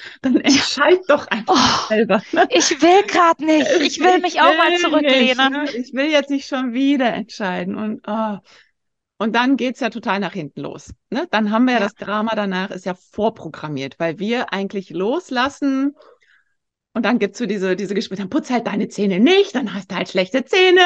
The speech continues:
Speaker 1: und dann wirst du halt später sehen, wie das
Speaker 2: Mhm.
Speaker 1: dann ist." Und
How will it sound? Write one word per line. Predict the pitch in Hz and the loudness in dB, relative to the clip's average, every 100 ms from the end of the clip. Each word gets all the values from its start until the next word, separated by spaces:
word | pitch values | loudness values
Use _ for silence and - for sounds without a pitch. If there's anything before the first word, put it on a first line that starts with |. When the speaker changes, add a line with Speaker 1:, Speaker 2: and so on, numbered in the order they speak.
| 339 | 4
Speaker 1:
und | 214 | 2
dann | 190 180 | -2 -4
wirst | 185 190 | -6 -6
du | 196 | -6
halt | 185 | -6
später | - 196 240 | -6 -4 -2
sehen, | 349 359 | -2 0
wie | 330 | 0
das | 330 | -2
Speaker 2:
Mhm. | |
Speaker 1:
dann | 214 277 | 0 0
ist." | 285 330 311 _ | 0 -6 -8 _
Und | - 233 | -4 -4